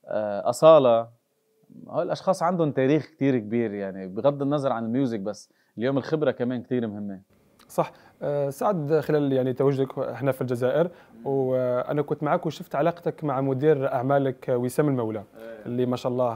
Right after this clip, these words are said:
Speaker 2: آه، أربعتاش سنة عشرتكم.
Speaker 1: إيه.
Speaker 2: شو محسودين على هاد
Speaker 1: <laughs> إيه.
Speaker 2: العشرة إن شاء الله.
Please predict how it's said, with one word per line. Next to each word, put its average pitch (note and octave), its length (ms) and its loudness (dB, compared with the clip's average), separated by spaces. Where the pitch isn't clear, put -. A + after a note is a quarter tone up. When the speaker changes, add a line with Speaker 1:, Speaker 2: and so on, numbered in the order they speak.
Speaker 2:
آه، A#2+ 420 -4
أربعتاش D3+ 320 -2
سنة C3 300 -2
عشرتكم. C3 640 -2
Speaker 1:
إيه. A2 260 -2
Speaker 2:
شو B2+ 120 -6
محسودين C#3 640 0
على B2 200 2
هاد B2 240 2
Speaker 1:
<laughs> A2 60 2
إيه. A2+ 80 6
Speaker 2:
العشرة B2 340 0
إن B2 100 2
شاء B2+ 180 0
الله. D3+ 280 4